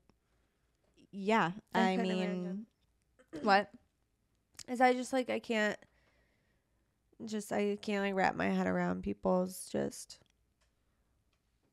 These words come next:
Speaker 2: like, thoughts on, I, I don't, I don't know.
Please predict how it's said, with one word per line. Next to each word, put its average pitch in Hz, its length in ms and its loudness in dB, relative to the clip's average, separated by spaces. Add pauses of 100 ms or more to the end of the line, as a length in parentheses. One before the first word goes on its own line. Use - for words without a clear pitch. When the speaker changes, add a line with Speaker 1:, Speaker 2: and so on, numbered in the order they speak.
(600)
Speaker 2:
like, 233 260 4
thoughts 208 380 6
on, 190 360 0 (100)
I, 208 40 -8
I 196 40 -6
don't, - 520 -8 (440)
I - 40 -20
don't - 240 -20
know. - 160 -20